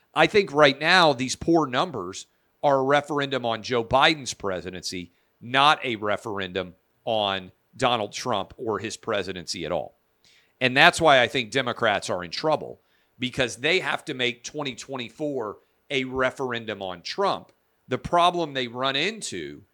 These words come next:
is most elections are a referendum on the incumbent president, not a referendum on the challenger, because the challenger isn't that well known. Now, it's a little bit different here 'cause you kinda have two different incumbents.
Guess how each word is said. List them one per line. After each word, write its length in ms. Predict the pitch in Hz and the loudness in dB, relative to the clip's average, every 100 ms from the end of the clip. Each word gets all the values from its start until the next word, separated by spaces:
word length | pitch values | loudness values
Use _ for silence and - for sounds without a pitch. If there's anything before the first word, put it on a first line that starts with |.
| _ _ - | _ _ -8
is 260 | 143 127 135 | -6 -6 -8
most 540 | 135 151 202 - - | -2 0 2 0 -4
elections 720 | 139 110 98 - 107 98 90 - | -2 -2 -2 -4 -12 -12 -14 -8
are 400 | 113 101 98 101 _ _ - | -4 -2 -2 -6 _ _ -8
a 120 | 123 | -6
referendum 800 | 120 131 131 143 127 120 117 110 | -4 -4 -4 -6 -10 -8 -10 -10
on 220 | 107 110 | -12 -12
the 160 | 107 101 | -12 -14
incumbent 640 | 95 - 190 202 135 - | -16 -8 -6 -4 -8 -10
president, 540 | - 95 82 90 80 78 _ _ _ | -14 -10 -10 -10 -14 -16 _ _ _
not 320 | 113 135 147 143 | -6 0 2 2
a 120 | 131 | -2
referendum 840 | 117 120 - 113 101 95 95 90 _ _ _ | -4 -6 -6 -10 -10 -8 -10 -12 _ _ _
on 420 | 123 110 101 95 _ - | -4 -2 -4 -8 _ -18
the 80 | 95 | -10
challenger, 540 | 107 85 65 58 _ _ _ _ | -6 -6 -10 -20 _ _ _ _
because 200 | 120 135 | -12 -10
the 60 | |
challenger 580 | 131 170 180 175 139 127 | -6 0 0 -2 -6 -6
isn't 320 | 127 131 123 | -6 -8 -8
that 200 | 120 104 | -6 -6
well 160 | 107 104 | -6 -4
known. 300 | 151 127 90 | -2 -2 -2
Now, 120 | 113 | -8
it's 100 | 120 | -6
a 20 | 175 | 0
little 140 | 196 | 0
bit 160 | 151 131 | 0 -4
different 320 | 143 127 113 | -6 -6 -8
here 280 | 120 110 - _ _ | -6 -6 -8 _ _
'cause 120 | 135 127 | -12 -8
you 60 | |
kinda 300 | 131 160 170 | -2 0 0
have 240 | 123 117 - | 0 -2 -4
two 200 | 196 185 | -10 -4
different 340 | 131 110 95 | -6 -6 -10
incumbents. 640 | 82 - 76 67 - - | -12 -14 -16 -16 -18 -18